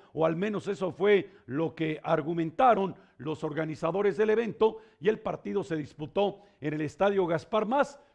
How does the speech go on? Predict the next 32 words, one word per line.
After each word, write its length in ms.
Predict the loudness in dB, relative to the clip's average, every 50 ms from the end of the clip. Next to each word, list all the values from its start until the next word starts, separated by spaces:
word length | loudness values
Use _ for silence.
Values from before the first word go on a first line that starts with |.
| _ _
que 100 | -10 -8
tiene 240 | -6 -6 -6 -4 -2
una 140 | 0 0 2
buena 260 | 2 2 2 0 -2
capacidad, 640 | -4 -4 -4 -4 -6 -4 -2 0 2 2 2 0 -4 -16 -20 _ -10
pero 200 | -8 -6 -6 -6
que 220 | -6 -6 -6 -6 -6
evidentemente 1000 | -6 -6 -4 -4 -6 -6 -4 -4 -4 -4 -4 -6 -2 -2 -2 -2 -2 -4 -12 _ _
no 260 | -10 -8 -6 -6 -6 -6
se 160 | -6 -8 -8
puede 340 | -6 -4 -2 0 0 -2 -2
comparar 840 | -4 -8 -8 -4 -2 0 2 4 4 4 2 0 -4 -12 _ _ _
con 240 | -6 -6 -4 -2 -2
el 160 | -2 -2 -2
aforo 480 | -4 -6 _ 0 2 2 2 2 0
que 140 | -4 -8 -10
tiene 560 | -6 -2 -2 0 0 0 -2 -2 -4 -12 _ -8
el 140 | -6 -4 -4
Estadio 560 | -4 -6 -6 -2 -2 -2 0 0 -2 -2 -4 -6 -14 _ -10
Universitario 720 | -6 -6 -4 -4 -4 -6 -8 -10 -6 -2 0 0 2 2 0
de 60 | 0
Nuevo 220 | -2 -2 -2 0 0
León, 280 | 0 0 0 -2 -6 -12 -18 _ _
donde 320 | -6 -6 -4 -4 -4 -4 -4
no-, 320 | -4 -4 -6 -6 -8 -10 -8
normalmente 760 | -4 -4 -4 -2 -2 -2 -4 -4 -4 -6 -6 -4 -4 -6 -6
disputan 480 | -6 -8 -14 -16 -12 -8 -6 -6 -6
sus 160 | -6 -10 -12
partidos 600 | -8 -8 -8 -6 -6 -6 -4 -2 -2 -2 -2 -6 -12 -20 _ _
los 240 | -10 -6 -6 -4 -4
auténticos 720 | -4 -4 -4 -4 -6 -6 -6 -8 -12 -12 -12 -14 -14 -10
Tigres. 420 | -12 -10 -6 -6 -6 -6 -6 -10